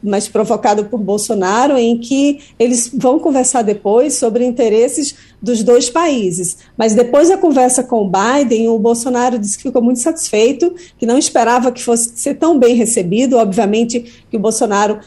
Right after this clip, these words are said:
é um líder, né, depois do Biden, que mais poderia aparecer na Cúpula das Américas. A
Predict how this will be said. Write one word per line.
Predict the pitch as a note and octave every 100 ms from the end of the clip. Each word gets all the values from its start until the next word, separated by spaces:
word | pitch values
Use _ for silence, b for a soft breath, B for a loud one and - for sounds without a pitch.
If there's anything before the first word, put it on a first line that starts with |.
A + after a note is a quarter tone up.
| B -
é | A3+ C#4+
um | C4 B3+ A#3+ A#3
líder, | G#3+ A3+ F3+ G3+ A3
né, | F3+ G3+
depois | A#3+ A3+ A3 A3
do | A#3
Biden, | F3+ F3+ E3+ E3 E3+
que | E3+ A#3
mais | G3 B3 C#4
poderia | - G#3 G3 G3+
aparecer | G3 - F#3+ F#3 - - F#3 B3+
na | G#3+
Cúpula | G#3 G3 F#3+
das | F3+ F3+
Américas. | F#3+ E3+ F3 G#3+ B3 E4 - B B -
A | G#3 G3